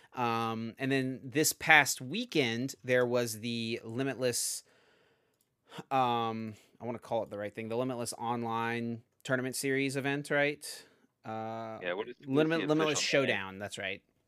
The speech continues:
Speaker 2: Yeah. So they do it every month, I think. We
Speaker 1: Yes,
Speaker 2: do them
Speaker 1: and
Speaker 2: every
Speaker 1: these
Speaker 2: month.
Speaker 1: tournaments are always massive. Uh, this one had over six hundred players in it, and tons of the best players also compete in these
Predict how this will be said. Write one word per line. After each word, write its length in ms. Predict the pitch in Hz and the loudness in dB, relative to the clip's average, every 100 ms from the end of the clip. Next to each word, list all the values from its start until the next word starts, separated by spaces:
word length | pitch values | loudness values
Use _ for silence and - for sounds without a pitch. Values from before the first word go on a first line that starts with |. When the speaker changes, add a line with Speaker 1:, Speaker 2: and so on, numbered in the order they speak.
| _ | _
Speaker 2:
Yeah. 240 | 120 104 - - _ - | 8 8 8 -2 _ -16
So 180 | - - | -4 2
they 100 | 120 | 6
do 140 | 135 143 | 8 10
it 60 | |
every 180 | - 123 | 8 4
month, 280 | 113 104 92 - | 4 2 0 -2
I 80 | 87 | -4
think. 280 | - 82 80 - | -2 -8 -8 -14
We 80 | 139 | -4
Speaker 1:
Yes, 240 | 120 98 - | -4 -2 -4
Speaker 2:
do 80 | 98 | -2
them 80 | |
Speaker 1:
and 80 | - 147 | 2 4
Speaker 2:
every 60 | |
Speaker 1:
these 140 | 160 165 | 4 2
Speaker 2:
month. 60 | |
Speaker 1:
tournaments 340 | - 180 175 147 | 4 2 4 2
are 140 | 151 | 2
always 560 | - 147 151 147 135 123 | 6 8 10 8 6 -2
massive. 920 | 123 120 123 135 135 131 135 127 120 - - - - - - | -4 -2 2 6 6 6 2 2 0 -8 -20 -20 -20 -20 -6
Uh, 300 | 113 107 107 | -2 0 2
this 180 | 123 139 | 2 2
one 100 | 147 | 2
had 200 | 135 117 - | 2 0 4
over 340 | 160 165 170 156 | 6 6 2 2
six 280 | - 151 | 0 -2
hundred 300 | - 147 127 | -4 -2 -4
players 340 | - 143 139 123 | 0 2 2 2
in 80 | 139 | 0
it, 140 | 139 | 0
and 180 | 156 151 | -2 -4
tons 380 | - 170 185 165 | -2 0 2 4
of 240 | 156 131 - | 2 0 -8
the 220 | 131 139 | -6 -6
best 420 | 127 143 143 - | 0 0 0 -2
players 440 | 127 117 95 87 - | -6 -6 -6 -10 -6
also 320 | 120 117 120 | -4 -2 -4
compete 520 | 107 110 104 110 95 - | -4 -8 -8 -10 -10 -12
in 160 | 107 101 | -12 -12
these 380 | 98 95 92 | -12 -10 -10